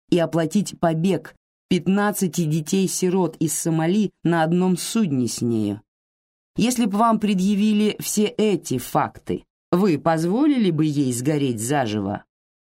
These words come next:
Выражение лица Либи ожесточилось. Вы сказали людям то,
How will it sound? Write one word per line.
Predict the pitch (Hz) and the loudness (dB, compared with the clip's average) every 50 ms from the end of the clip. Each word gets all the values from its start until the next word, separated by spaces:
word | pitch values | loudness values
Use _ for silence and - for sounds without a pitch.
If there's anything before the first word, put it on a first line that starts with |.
| _ _ _ _ _ _ _ - | _ _ _ _ _ _ _ -6
Выражение | - 123 131 127 131 123 127 139 131 131 131 131 | -4 -2 -2 -2 -2 -2 -2 -2 -2 -2 -2 -2
лица | 127 127 135 - - - 147 143 | -2 -2 -4 -4 -4 -4 -2 -2
Либи | 139 139 139 143 135 127 151 147 - | -2 0 -2 -2 0 0 -2 -2 -2
ожесточилось. | 139 139 - 135 123 - - - 127 - - - 113 107 104 - - - - _ _ _ _ _ _ _ _ _ _ _ _ _ - - | -4 -4 -4 -4 -6 -8 -8 -8 -8 -6 -6 -6 -6 -6 -6 -6 -10 -12 -14 _ _ _ _ _ _ _ _ _ _ _ _ _ -6 -4
Вы | 127 127 143 131 | 0 0 0 0
сказали | - - - 143 139 135 135 151 147 143 139 135 | -2 -6 -4 -6 -4 -2 -2 -2 0 0 0 -2
людям | 131 127 139 143 127 117 127 127 123 | 0 0 0 -2 -2 -2 -4 -4 -4
то, | 123 - - 170 156 120 110 | -6 -4 -2 -2 -2 -2 -6